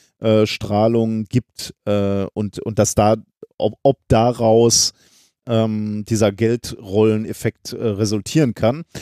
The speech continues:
Und die haben eine Stellungnahme geschrieben und die Stellungnahme wurde dann in einem Artikel im Bundesgesundheitsblatt Gesundheit, Forschung, Gesundheitsschutz veröffentlicht.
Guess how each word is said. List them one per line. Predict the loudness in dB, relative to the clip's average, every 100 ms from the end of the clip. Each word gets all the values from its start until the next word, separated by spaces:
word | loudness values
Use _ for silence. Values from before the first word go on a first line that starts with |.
| -12
Und | -8 2
die | 2
haben | 4
eine | 0
Stellungnahme | 2 2 2 0 -2 -2 -4
geschrieben | -8 -8 -6 -6 -6 -8
und | -8
die |
Stellungnahme | 0 2 2 2 0 -2 -2
wurde | 0 2
dann | 0 0
in | -2
einem | -2
Artikel | -4 -4 -4 0 0
im | 0 -2 -2
Bundesgesundheitsblatt | -2 0 0 0 -4 _ _ -4 -2 0 2 0 -2 0 2 0 -10 _ -20 -6
Gesundheit, | -2 -2 2 0 0
Forschung, | -4 0 0 0 -2 -2
Gesundheitsschutz | -4 -6 -2 -2 -2 -4 -6 -4 -6 -6 _ _
veröffentlicht. | -2 0 -2 -6 -4 -2 -2